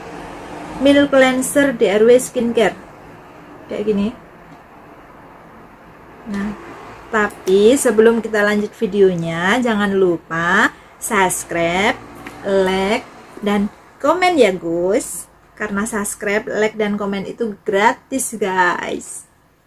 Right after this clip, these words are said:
Nah,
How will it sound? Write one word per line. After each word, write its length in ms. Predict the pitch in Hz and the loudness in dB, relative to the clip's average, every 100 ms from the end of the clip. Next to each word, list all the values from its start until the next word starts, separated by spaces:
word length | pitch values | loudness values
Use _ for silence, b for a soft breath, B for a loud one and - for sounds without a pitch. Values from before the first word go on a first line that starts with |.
| _ _ _ _ _ _ _ _ _ _ _ _ - - B B B B _ _ _ _ _ _ _ _ _ _ | _ _ _ _ _ _ _ _ _ _ _ _ -20 -20 B B B B _ _ _ _ _ _ _ _ _ _
Nah, 520 | 196 185 175 170 208 | -8 -6 -4 -6 -8